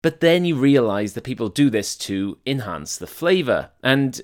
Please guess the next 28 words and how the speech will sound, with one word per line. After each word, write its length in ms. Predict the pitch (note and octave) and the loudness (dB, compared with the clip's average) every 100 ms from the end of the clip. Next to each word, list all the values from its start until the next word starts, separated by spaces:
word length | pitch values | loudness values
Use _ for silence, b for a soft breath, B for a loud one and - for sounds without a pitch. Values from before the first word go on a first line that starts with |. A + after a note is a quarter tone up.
| - | -8
it's 240 | B2 C3+ - | -6 -6 -2
quite 200 | C#3 B2+ | 0 2
obvious 340 | B2+ A2+ A2 | 2 0 -6
when 100 | G2+ | -8
you 60 | F2+ | -6
think 240 | D3+ D3 | -4 -4
about 240 | G#2+ E2+ C#2 | -4 -4 -6
it. 160 | - | -12
Why 260 | - A2+ B2+ | -8 0 0
do 100 | B2 | 0
we 140 | A#2 | -2
add 180 | A2+ G#2 | -2 -4
salt 420 | - - G2+ - | -6 -6 -6 -8
to 100 | G2+ | -16
foods 480 | - - C3+ G#2 - | -12 -4 -2 -2 -6
like 200 | F#2+ - | -8 -10
potatoes, 580 | G#2 - A#2 A2 F#2+ F2 | -10 -6 -4 -2 -4 -6
pasta, 500 | - A2 - G2 F2+ | -6 -6 -6 -10 -10
sauces, 580 | - A#2 G2+ - G2+ - | -8 -8 -8 -8 -8 -6
soups, 480 | - A#2 - - - | -6 -8 -8 -14 -10
and 300 | G2+ G2 G2+ | -10 -8 -8
even 180 | G2 | -8
vegetables? 600 | G2+ C#3+ C#3+ - F#2+ A1 - B B B - | 0 0 0 -6 -8 -10 -14 B B B -8
It's 160 | C#3 - | -6 -2
to 120 | D3 | -2
enhance 320 | A2 G2 D#2+ | 0 -6 -6
the 80 | A2+ | -6
flavour. 480 | - F3 C#3+ F2+ | 2 2 4 0